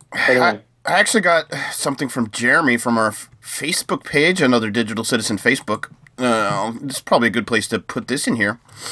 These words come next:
Speaker 1: Uh, it says, "My cousin Josh was working on rest-, restoration of the Des Moines,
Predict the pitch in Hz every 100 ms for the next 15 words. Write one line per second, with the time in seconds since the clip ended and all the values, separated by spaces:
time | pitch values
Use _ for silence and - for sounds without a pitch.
0 | - - - - 156 151 - 165 180 180
1 | 202 185 151 165 214 233 180 151 160 165
2 | 160 156 - 143 147 143 175 - - _
3 | _ _ 143 220 269 214 165 185 170 143
4 | 123 135 107 - - - - _ - 131
5 | 151 226 294 277